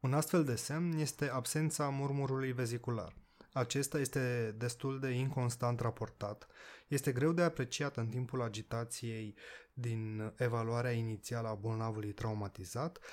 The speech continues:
și sunt descrise situații cu plămân colabat în întregime și murmurul vezicular prezent sau suficient de echivoc auscultația încât să nu fie extrem de utilă această constatare.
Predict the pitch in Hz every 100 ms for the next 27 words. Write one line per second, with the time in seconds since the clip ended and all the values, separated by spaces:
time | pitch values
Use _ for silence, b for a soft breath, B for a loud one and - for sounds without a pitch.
0 | B - 151 - 151 131 - 185 185 180
1 | 151 - 110 107 127 143 - 117 120 131
2 | 170 175 143 131 147 156 143 143 143 131
3 | 104 110 139 175 - 143 160 165 160 143
4 | 120 131 127 135 160 - - 165 143 131
5 | 101 - - 131 113 135 127 156 151 139
6 | 123 123 120 147 131 120 - 113 - 147
7 | 143 147 131 131 117 131 139 135 123 -
8 | 131 131 120 113 - 120 120 101 107 120
9 | - 117 113 104 113 - 95 80